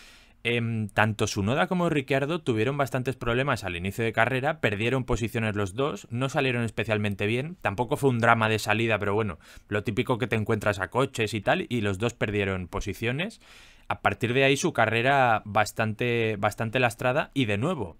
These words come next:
Ricciardo para en la vuelta once. Se quita los neumáticos medios en la vuelta once.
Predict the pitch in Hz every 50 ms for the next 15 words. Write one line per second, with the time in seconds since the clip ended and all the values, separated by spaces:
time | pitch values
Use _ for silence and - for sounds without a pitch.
0 | - - 107 98 101 95 - - 139 147 151 165 151 160 180 202 - 95 - -
1 | 98 120 135 127 110 104 113 127 135 - - 85 95 117 117 101 - - 73 69
2 | _ _ _ _ _ _ - - - 123 113 - 127 113 - 147 143 147 143 131
3 | 123 117 117 120 120 - 127 - 135 120 110 117 117 113 127 139 143 156 123 107
4 | 98 104 110 - 117 98 92 104 110 - - -